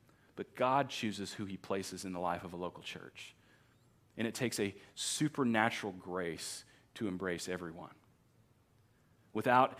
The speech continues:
experiential grace among those together in community, all of the stones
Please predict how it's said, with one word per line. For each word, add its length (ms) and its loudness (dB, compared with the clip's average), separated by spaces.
experiential 720 2
grace 580 0
among 320 0
those 260 0
together 440 2
in 100 -2
community, 640 -2
all 400 10
of 120 -2
the 60 -6
stones 840 -2